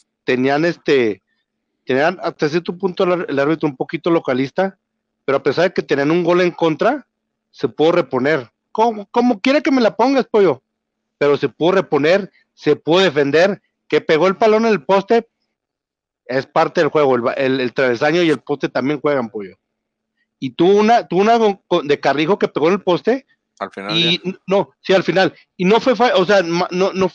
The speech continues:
Speaker 1: yo no digo que, que haya sido falla co-, de, de, de Carrijo, porque ese, ese, ese balón así le tenía que haber pegado como venía, porque si se, si se, poquito, va, iba a llegar al defensa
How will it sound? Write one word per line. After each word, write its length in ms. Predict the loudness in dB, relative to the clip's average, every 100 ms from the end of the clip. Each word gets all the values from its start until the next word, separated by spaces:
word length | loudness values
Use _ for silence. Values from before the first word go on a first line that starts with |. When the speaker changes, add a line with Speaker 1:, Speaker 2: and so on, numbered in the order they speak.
| -4
Speaker 1:
yo 160 | 0
no 80 | 2
digo 160 | 2 2
que, 180 | 0 -2 _
que 80 | -4
haya 180 | 0 0
sido 180 | 0 0
falla 220 | 2 0
co-, 200 | -2 -6
de, 260 | 0 0 0
de, 220 | 0 0
de 120 | -2
Carrijo, 480 | -2 0 0 0 -2 _ _ _ _ -4
porque 260 | -2 0
ese, 160 | 0 0
ese, 360 | 0 0 0 0 -2
ese 160 | 0
balón 300 | 2 4 2
así 220 | 0 -2 -2
le 100 | -2
tenía 220 | -2 -2
que 100 | -2
haber 120 | -2
pegado 320 | 2 2 2
como 240 | 0 -2 0
venía, 380 | 2 0 -2 -6 _ _ _ _ _
porque 300 | -2 0 -2
si 120 | -4
se, 220 | -4 -4
si 140 | -6 -12
se, 80 | -14 _ _ _ _ _ _ _ _ _ _ _ -10
poquito, 500 | -6 -2 -2 -4 -6 _ -14 -14 -14 -4
va, 60 | -4
iba 220 | -2 0
a 20 | 2
llegar 180 | 2
al 60 | 0
defensa 360 | 0 -2 -2